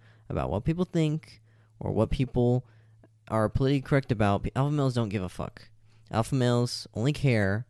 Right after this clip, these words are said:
and are somewhat selfish about what they want and what they wanna do. And that's why they get what they want.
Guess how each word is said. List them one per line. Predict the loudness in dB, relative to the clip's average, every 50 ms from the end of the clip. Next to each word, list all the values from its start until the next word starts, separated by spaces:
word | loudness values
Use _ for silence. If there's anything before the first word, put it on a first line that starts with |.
| _ -20 -20 -20 _ _ -10
and | -6 -6 -6 -6 -6 -6
are | -6 -6 -6 -6 -10 _
somewhat | -6 -4 0 0 0 0 0
selfish | 0 0 0 0 0 -2 -2 -2 -2
about | -2 -2 0 0 0
what | -2 -2 0
they | -2 -2
want | 0 -2 -4 -6 -8 -12 -14 -10 -6
and | -4 -4
what | -4 -2
they | -2 -2
wanna | -2 0 0 -2
do. | -2 -2 -6 -6 -8 -12 -18 -20 -12 -4
And | 0 0
that's | 0 0 0
why | -2 -2
they | -2 -2
get | -2 -2 -2 -2
what | -2 -2 -2
they | -2 -2
want. | -2 -4 -6 -8 -10 -16